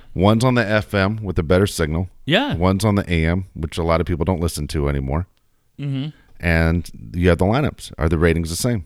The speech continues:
Speaker 2: Well, Judd and Mike would absolutely kill Woods.
Speaker 1: Yeah, that, I, I, you know what? I'm sorry, Steve, but I agree with Jeff.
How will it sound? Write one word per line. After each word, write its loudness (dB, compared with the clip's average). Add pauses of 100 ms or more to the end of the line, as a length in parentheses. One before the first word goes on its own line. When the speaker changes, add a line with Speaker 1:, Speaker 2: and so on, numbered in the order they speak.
Speaker 2:
Well, 4
Judd 2
and 0
Mike -2
would 0
absolutely -2
kill -2
Woods. -8 (300)
Speaker 1:
Yeah, 0
that, 4 (120)
I, 0
I, -4
you 4
know 8
what? 4 (580)
I'm 0
sorry, 4
Steve, -2
but 0
I 4
agree 2
with 0
Jeff. 2